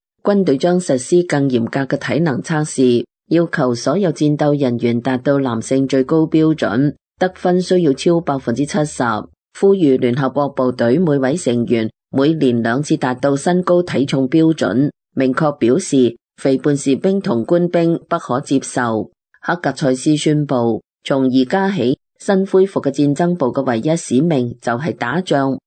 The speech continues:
備戰、準備取勝，堅持不懈、毫不妥協嘅追求呢一目標。會議現場一度鴉雀無聲。川普幽默咁話：「我從未走入如此安靜嘅房間，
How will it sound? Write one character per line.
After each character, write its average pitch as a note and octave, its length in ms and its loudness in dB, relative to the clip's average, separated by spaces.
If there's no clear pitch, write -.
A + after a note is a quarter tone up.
備 A#2+ 240 2
戰、 C3+ 280 2
準 C3 200 0
備 C3 220 0
取 B2 240 0
勝， B2+ 400 0
堅 G3+ 240 2
持 F3+ 120 0
不 F3 100 0
懈、 A#2 280 -4
毫 A#2+ 240 0
不 F#3+ 240 0
妥 C3 180 -2
協 C#3+ 140 0
嘅 C#3+ 140 -2
追 F3 200 2
求 A2 280 -2
呢 C#3+ 100 2
一 D3+ 120 2
目 C3 300 -4
標。 C#3+ 400 2
會 D3 160 2
議 D3 280 4
現 C#3+ 240 2
場 A#2+ 320 -2
一 B2 40 -2
度 B2 480 0
鴉 E3+ 180 0
雀 C3+ 160 0
無 B2 300 -2
聲。 D3+ 420 0
川 F#3 220 0
普 C#3+ 220 0
幽 F3 200 0
默 E3+ 160 0
咁 C#3+ 300 -2
話： B2 300 -2
「我 D3+ 140 -2
從 C3 240 0
未 C3 160 2
走 B2 180 -2
入 F#3 80 0
如 B2+ 400 0
此 B2+ 140 0
安 E3+ 280 0
靜 C3+ 140 -2
嘅 A#2+ 100 -2
房 A#2+ 300 -2
間， D3 320 0